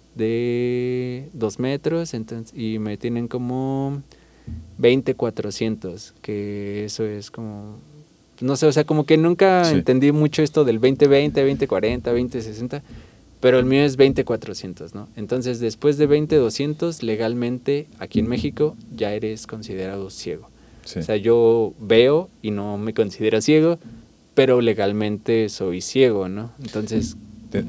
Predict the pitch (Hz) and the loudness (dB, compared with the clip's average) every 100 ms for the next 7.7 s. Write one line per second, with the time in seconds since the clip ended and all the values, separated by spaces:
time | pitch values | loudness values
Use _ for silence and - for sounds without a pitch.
0 | - 110 120 196 139 - 131 131 131 127 | -4 2 4 4 2 4 4 6 2 2
1 | 139 131 123 113 120 107 - 117 117 120 | 0 -2 -4 -6 -4 -2 0 2 2 -2
2 | 113 110 - 123 110 98 123 147 135 117 | -4 -8 -4 -6 -6 -2 4 4 4 2
3 | 139 180 151 113 151 113 107 - 147 120 | 2 2 2 2 2 4 4 4 2 2
4 | - 90 87 87 127 104 98 95 87 - | 2 2 0 0 2 4 4 2 0 -8
5 | - - 82 85 104 104 92 82 95 90 | -6 -4 -4 -4 -2 -4 -4 -6 -6 -2
6 | 90 92 95 87 - 87 95 90 76 82 | 0 0 -2 -4 -4 -6 -4 -4 -4 -4
7 | 82 78 98 87 80 87 | -6 -4 -4 -4 -4 -4